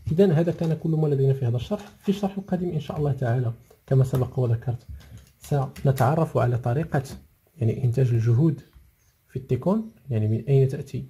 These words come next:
هذه الجهود، جهود ثلاثة فاصلة ثلاثة من أين تأتي في المسطرة ومن أين تأتي في التيكون. وبعد ذلك إن شاء الله تعالى سنعود إلى البوردات العادية والسمارت لنفهم الجهود التي أضيفت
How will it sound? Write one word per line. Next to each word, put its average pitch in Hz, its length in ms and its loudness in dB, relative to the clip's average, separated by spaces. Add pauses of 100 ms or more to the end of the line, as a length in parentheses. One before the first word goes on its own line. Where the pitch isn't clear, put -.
(240)
هذه 117 300 0
الجهود، 117 320 2
جهود 113 220 2
ثلاثة 113 320 -2
فاصلة 113 240 -2
ثلاثة 113 340 -2
من 117 60 -4
أين 143 220 0
تأتي - 220 -8
في - 120 -8
المسطرة 123 480 -2 (520)
ومن 170 180 4
أين 147 220 4
تأتي - 260 -4
في - 300 -6
التيكون. - 480 -6 (460)
وبعد 147 240 2
ذلك 147 260 0
إن 143 60 0
شاء - 160 -4
الله 135 140 0
تعالى 135 360 0
سنعود 135 680 2 (380)
إلى 123 100 0
البوردات 113 540 0 (640)
العادية 113 600 2 (120)
والسمارت 131 1200 0
لنفهم 123 600 2
الجهود 117 540 4
التي 180 300 2
أضيفت 127 500 -2